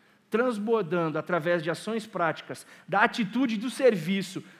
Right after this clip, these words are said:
a fé que ele tem em Cristo Jesus. Mano, um privilégio servir contigo, viu? Que Deus continue te usando. E o primeiro ponto da nossa conversa hoje é que uma fé verdadeira, ela se manifesta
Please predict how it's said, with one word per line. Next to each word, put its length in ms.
a 120
fé 200
que 100
ele 120
tem 200
em 40
Cristo 360
Jesus. 480
Mano, 240
um 40
privilégio 600
servir 300
contigo, 380
viu? 220
Que 80
Deus 180
continue 380
te 120
usando. 340
E 80
o 40
primeiro 340
ponto 260
da 100
nossa 300
conversa 560
hoje 420
é 460
que 60
uma 160
fé 160
verdadeira, 680
ela 300
se 180
manifesta 1000